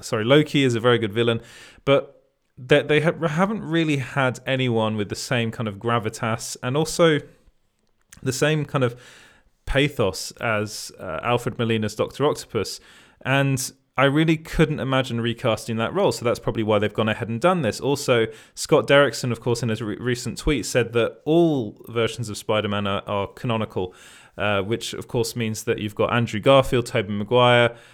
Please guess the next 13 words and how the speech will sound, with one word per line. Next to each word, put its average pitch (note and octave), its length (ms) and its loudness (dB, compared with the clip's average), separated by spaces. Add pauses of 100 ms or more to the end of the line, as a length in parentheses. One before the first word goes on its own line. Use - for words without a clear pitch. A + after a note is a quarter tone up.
(360)
uh, G#2 260 0
the F#2+ 140 -4 (800)
po-, A#2+ 180 0
possibly D3 480 4
even B2 160 0
the A#2 80 4
Japanese C#3 520 0
Spider-Man, C3+ 720 2
um, A2 400 -2
of - 120 -16
course, - 160 -8
Tom G2+ 180 -4
Holland. B2 380 2